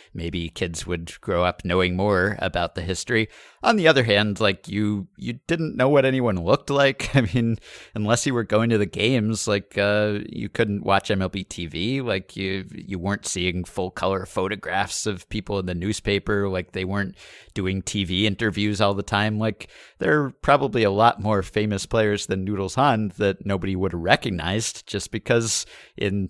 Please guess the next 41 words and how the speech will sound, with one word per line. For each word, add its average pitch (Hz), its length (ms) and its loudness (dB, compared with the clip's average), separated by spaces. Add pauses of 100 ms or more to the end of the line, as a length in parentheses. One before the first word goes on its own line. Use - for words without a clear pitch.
(120)
nineteen 98 400 -2
hundred, 104 540 0 (140)
no 120 140 2
one 135 320 2
knew 147 100 2
what 156 160 2
they 156 100 4
looked - 280 2
<laughs> - 100 -2
like, - 280 -2
or, 110 220 4 (300)
you 139 140 0
know, 107 220 4
saw, 107 580 4
like, 98 320 -4
baseball 110 340 2
cards 95 420 -2
or, 90 220 -4
you 92 140 -4
know, 90 260 -4 (440)
etchings 101 500 -2
in 95 120 0
newspapers 92 600 -2
or 98 80 -2
something, 95 460 -4
but 92 220 -6
that's - 300 -2
not 90 200 -6
the - 80 -12
same. - 300 -8
So 107 360 2 (400)
I 139 140 6
think 156 300 4
in 113 120 2
some 214 280 0
ways, 120 340 4
like, 110 180 4
if 110 160 -2
you're 104 300 0 (100)
famous - 840 -2 (100)
now, 90 500 0